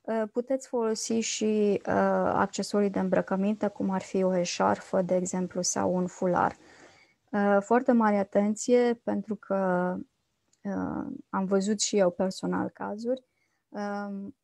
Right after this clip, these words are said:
indiferent dacă purtați mască sau dacă vă acoperiți fața cu, cu un fular sau cu o eșarfă, trebuie să, um, acoperiți, să vă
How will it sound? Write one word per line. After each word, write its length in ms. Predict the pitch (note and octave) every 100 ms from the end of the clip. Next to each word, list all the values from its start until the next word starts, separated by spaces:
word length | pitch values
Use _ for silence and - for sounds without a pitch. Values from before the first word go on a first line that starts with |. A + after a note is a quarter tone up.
| _
indiferent 520 | G#3+ A#3+ B3 A3+ G#3+
dacă 220 | G3+ -
purtați 440 | F#3 F#3+ F#3+ F#3+ F#3+
mască 380 | G3 A#3 -
sau 180 | A3+ G3+
dacă 260 | F#3+ F#3+ G3
vă 100 | F#3+
acoperiți 520 | F#3 F#3+ F#3+ F#3+ -
fața 320 | G3 F#3+ -
cu, 380 | - F3 F3+ F#3
cu 180 | - F#3+
un 120 | F#3
fular 380 | - F#3+ F#3 G3
sau 180 | - G3
cu 140 | -
o 60 | F#3+
eșarfă, 720 | F#3 - A3 A#3 - B3 B3+ _ _ _ _ _
trebuie 380 | A#3 A3+ A#3 G#3
să, 640 | - - G#3 G#3 A3 - -
um, 840 | G3 G3 F#3+ G3 F#3+ F#3+ G3+ G#3 _ _ _ _ _ _ _ _ _
acoperiți, 600 | A3+ G#3+ G#3 G#3 G#3 G#3
să 100 | G#3
vă 260 | G3 G3